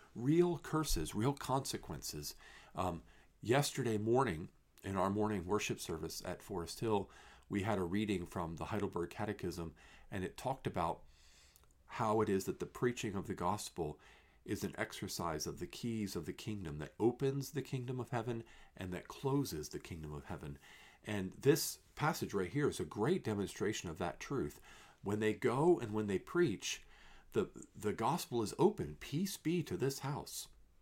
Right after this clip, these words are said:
And the kingdom of God has come near to you, and the sick are healed."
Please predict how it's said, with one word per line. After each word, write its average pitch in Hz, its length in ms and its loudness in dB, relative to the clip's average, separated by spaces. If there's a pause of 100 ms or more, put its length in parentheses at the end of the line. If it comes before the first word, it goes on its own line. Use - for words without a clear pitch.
(580)
And 107 320 2 (340)
the 104 80 4
kingdom 147 400 2
of 104 120 -6
God 127 260 4
has 95 180 -4
come 107 260 -4
near 117 200 2
to - 220 -4
you, 92 600 4 (240)
and 95 160 -2
the 90 100 0
sick - 380 0
are 95 120 -2
healed." 87 500 0